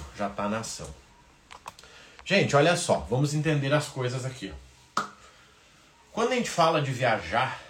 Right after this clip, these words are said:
nós falamos de pelo menos três, ah,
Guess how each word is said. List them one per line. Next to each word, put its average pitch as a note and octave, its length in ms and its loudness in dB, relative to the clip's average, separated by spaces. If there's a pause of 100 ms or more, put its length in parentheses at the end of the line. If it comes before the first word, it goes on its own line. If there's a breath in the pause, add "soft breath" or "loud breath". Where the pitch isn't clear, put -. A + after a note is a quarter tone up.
(180)
nós A#2+ 240 -4
falamos B2+ 400 2
de - 60 -6
pelo C3+ 300 -2
menos C3+ 640 -4 (840 loud breath)
três, - 680 0 (120)
ah, B2+ 600 2